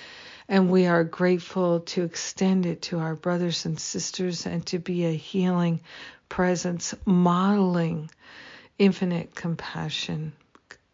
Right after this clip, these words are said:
We are grateful and thankful that it is our role to be first responders, to go first with patience,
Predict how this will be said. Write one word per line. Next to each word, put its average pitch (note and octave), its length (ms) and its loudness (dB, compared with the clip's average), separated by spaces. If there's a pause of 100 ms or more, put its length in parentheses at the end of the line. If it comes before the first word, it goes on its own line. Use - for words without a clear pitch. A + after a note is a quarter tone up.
We G3 200 8
are F3+ 140 8
grateful F3+ 600 2
and E3 200 0
thankful F3 720 -2 (380)
that F3 520 2
it F#3+ 440 6
is F#3 640 2 (160)
our F3 500 4
role E3 640 0 (580)
to F3 520 4 (120)
be F#3 160 4
first F3 440 -2
responders, D#3+ 960 -6
to F#3 100 0
go F3 300 0
first F3 640 -4
with E3+ 220 -6
patience, E3 640 -6